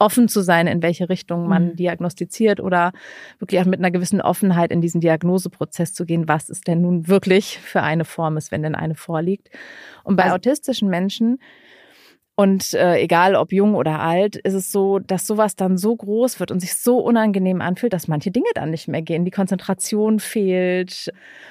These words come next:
Speaker 1: und ganz viel Kraft aufgebracht werden muss, das irgendwie zu kompensieren, dass das an der einen Stelle drückt oder dass ich die Naht ständig spüre. Und das sind alles so kleine Dinge im Alltag. Ich bin jetzt ja gerade mit dem Zug hergefahren.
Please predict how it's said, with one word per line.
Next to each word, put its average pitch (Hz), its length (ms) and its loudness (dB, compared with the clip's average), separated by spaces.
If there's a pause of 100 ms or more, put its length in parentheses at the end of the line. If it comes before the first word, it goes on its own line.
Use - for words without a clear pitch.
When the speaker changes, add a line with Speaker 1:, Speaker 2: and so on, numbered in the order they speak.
Speaker 1:
und 202 160 2
ganz 214 240 4
viel 247 80 0
Kraft - 440 -4
aufgebracht 190 760 -2
werden 190 240 2
muss, 196 320 0
das 196 180 -4
irgendwie 208 960 0
zu - 140 -10
kompensieren, 214 600 2
dass 160 120 2
das 180 160 -4
an 165 100 -2
der 170 140 0
einen 180 160 0
Stelle 170 400 0
drückt - 420 -4
oder 175 180 -2
dass 175 220 -4
ich 185 120 -8
die 202 100 2
Naht 190 380 2
ständig 165 440 -6
spüre. 160 720 -2
Und 170 320 -2 (640)
das 196 160 2
sind 226 200 2
alles 226 360 2
so 220 80 -14
kleine 208 480 0
Dinge 220 360 2
im 196 140 0
Alltag. 190 960 -2 (280)
Ich - 240 -12
bin 196 160 2
jetzt 185 180 2
ja 180 80 0
gerade 175 240 2
mit 180 100 0
dem 175 120 -4
Zug 262 260 -8
hergefahren. 180 720 -4